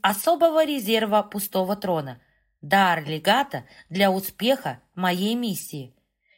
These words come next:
Пин увлеченно осматривала машину. «Какие эргономичные обводы!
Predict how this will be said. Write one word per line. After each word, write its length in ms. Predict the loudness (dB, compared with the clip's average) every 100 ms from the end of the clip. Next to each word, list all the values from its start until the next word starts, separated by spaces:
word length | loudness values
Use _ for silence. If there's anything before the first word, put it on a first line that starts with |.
| _
Пин 340 | 0 2 2 -4 -8
увлеченно 840 | -4 -2 0 0 0 0 0 -4 -2
осматривала 680 | -4 -4 -2 -2 -2 0 0
машину. 500 | 0 -4 -6 -8 -10 _ _ _ _ _ _ _
«Какие 840 | 2 2 0 0 2 2 2 0 -2 _ _ _
эргономичные 1200 | 0 0 0 -2 2 2 2 -4 -6 -4 2 2
обводы! 520 | 2 2 0 0 -8